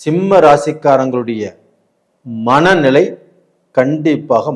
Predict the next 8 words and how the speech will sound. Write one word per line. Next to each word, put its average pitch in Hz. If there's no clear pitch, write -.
மாறும். 113
மனசுல 156
குழப்பங்கள் 190
கண்டிப்பாக 151
உருவாகும். 131
எந்த 196
முடிவையும் 160
சரிவர 175